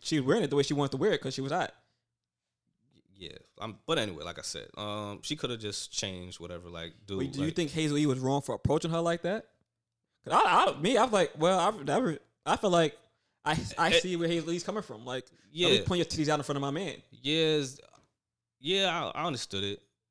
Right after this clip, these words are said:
Speaker 2: But, and then, you know, Tahiri, of course, got mad when she brought it up with Vado. And Vado was cool with it. He's like, "Yeah, sometimes, you know, she was trying to respect my relationship with my girl, and I had
Speaker 1: And
Speaker 2: to
Speaker 1: she brought it
Speaker 2: probably
Speaker 1: to my
Speaker 2: tell,"
Speaker 1: attention.
Speaker 2: yeah, brought it to my attention. She wasn't trying to cause no,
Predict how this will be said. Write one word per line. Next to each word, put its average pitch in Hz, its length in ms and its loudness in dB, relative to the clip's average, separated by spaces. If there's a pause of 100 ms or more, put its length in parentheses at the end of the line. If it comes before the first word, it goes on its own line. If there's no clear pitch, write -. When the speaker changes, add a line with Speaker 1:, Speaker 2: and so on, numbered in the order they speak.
(100)
Speaker 2:
But, 104 200 0
and 95 140 -4
then, 127 400 2
you 117 100 -6
know, 98 240 -6
Tahiri, 104 400 -6
of 95 80 -8
course, 104 220 -6
got 95 200 -6
mad 92 360 -6
when 92 180 -12
she 95 220 -8
brought 95 260 -8
it 92 100 -8
up 95 120 -8
with 90 140 -14
Vado. 98 520 -6 (240)
And 98 100 -12
Vado 139 460 2
was 127 180 -6
cool 285 280 -2
with 104 100 -4
it. 98 40 -4
He's 113 180 -4
like, 117 180 0
"Yeah, 160 300 -2
sometimes, 135 800 -6 (1080)
you 139 120 -12
know, 117 140 -6
she 127 180 -4
was 123 120 -6
trying 127 200 -2
to 117 120 -4
respect 110 460 -6
my 110 160 -6
relationship 110 440 -8
with 101 100 -12
my 107 120 -6
girl, 101 420 -6
and 101 140 -8
I 98 80 -4
had 104 80 -2
Speaker 1:
And 104 80 -4
Speaker 2:
to - 60 -10
Speaker 1:
she 143 60 -8
brought 127 100 -2
it 110 80 2
Speaker 2:
probably 110 140 -2
Speaker 1:
to 110 60 -4
my 147 140 -2
Speaker 2:
tell," - 100 0
Speaker 1:
attention. 180 180 -2
Speaker 2:
yeah, 123 80 0
brought 104 220 -4
it 120 40 -6
to 139 100 -8
my 127 140 -6
attention. 113 360 -6
She 135 140 -4
wasn't 139 300 0
trying 131 200 -2
to 113 200 -4 (600)
cause 120 340 -2
no, 107 340 0